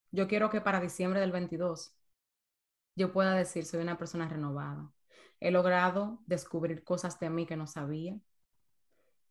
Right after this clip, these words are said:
He podido amarme más. He podido ya empezar a ver que estoy bajando de peso sin esa necesidad tan grande que yo tenía antes. Lo que sea,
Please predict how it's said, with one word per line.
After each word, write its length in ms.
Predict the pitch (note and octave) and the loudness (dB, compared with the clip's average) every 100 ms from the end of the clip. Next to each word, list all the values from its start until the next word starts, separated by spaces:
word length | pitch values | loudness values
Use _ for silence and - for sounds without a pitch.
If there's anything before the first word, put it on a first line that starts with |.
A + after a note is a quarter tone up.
| _ - | _ -2
He 140 | F#3 | -2
podido 340 | F#3 F#3 F3+ | 2 0 2
amarme 400 | E3+ E3 D#3+ D#3+ | 2 0 -2 -2
más. 500 | D#3+ D#3 D#3 F3 - _ _ _ _ _ _ _ _ _ - | -2 -4 -4 -10 -18 _ _ _ _ _ _ _ _ _ -4
He 100 | F3+ | -2
podido 680 | F3+ F3+ F#3 F#3+ F3+ D#3+ - | 0 2 2 2 0 -4 -8
ya 240 | E3 E3 | -2 0
empezar 380 | E3+ F3 E3 E3 | 0 0 -2 -2
a 80 | E3 | -2
ver 160 | D#3+ | -2
que 80 | - | -6
estoy 180 | D3+ E3 | -8 -4
bajando 360 | E3 E3 E3 E3 | -2 0 0 -2
de 100 | D3+ | -2
peso 500 | - E3 D#3 D3+ - _ | -4 -6 -6 -12 -16 _
sin 580 | - - C4 C4+ B3+ A#3+ | -20 2 8 10 10 8
esa 160 | A#3+ | 6
necesidad 600 | B3+ B3 - A3 G#3+ G#3 G#3 | 6 4 4 2 4 2 4
tan 180 | G#3 | 2
grande 460 | G3 G3 G#3 G#3 F#3+ | 4 6 6 6 4
que 80 | F3+ | 0
yo 80 | F3 | 0
tenía 340 | F3+ E3+ D#3+ | 0 0 0
antes. 480 | D#3+ E3 G3+ - - _ _ _ _ _ _ _ _ _ _ _ _ _ | -2 -4 -10 -12 -20 _ _ _ _ _ _ _ _ _ _ _ _ _
Lo 160 | - F#3+ | 2 2
que 140 | F#3+ | 4
sea, 580 | F#3 - A3 F#3+ D3 C#3+ | 0 0 2 2 0 -6